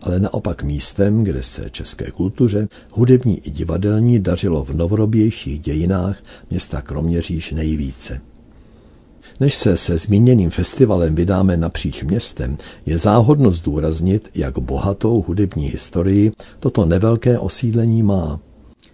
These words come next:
Nežije tu ani třicet tisíc obyvatel,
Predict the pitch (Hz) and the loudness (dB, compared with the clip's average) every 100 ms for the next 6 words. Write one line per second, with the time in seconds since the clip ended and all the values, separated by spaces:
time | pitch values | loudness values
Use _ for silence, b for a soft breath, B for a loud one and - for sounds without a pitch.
0 | - 80 85 98 101 110 - 95 98 - | -4 -2 2 4 2 0 -2 -2 -2 -2
1 | - 92 - 110 - 92 - 87 - 87 | -8 -6 -4 -6 -6 -10 -6 -8 -4 0
2 | 107 76 - 71 | 0 0 -2 -6